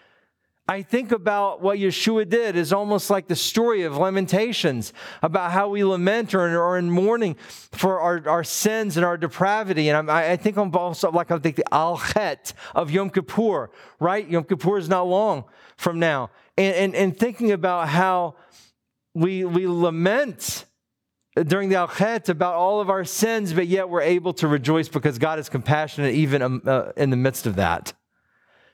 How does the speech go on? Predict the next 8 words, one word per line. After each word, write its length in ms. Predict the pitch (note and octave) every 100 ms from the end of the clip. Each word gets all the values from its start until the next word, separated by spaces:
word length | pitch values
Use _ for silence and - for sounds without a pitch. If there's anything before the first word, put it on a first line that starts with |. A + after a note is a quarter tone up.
| _
Oh, 160 | G#3 G#3+
it 80 | D#3+
all 180 | F3
connects 480 | F#3+ - E3+ F3+ -
and 100 | D#3+
is 140 | D3 B2+
beautiful. 880 | C3+ E3+ G#3+ G#3 - D3+ A#2 F2+ - _ _ _ _
Wow. 560 | B2 E3 F3 C#3+ G#2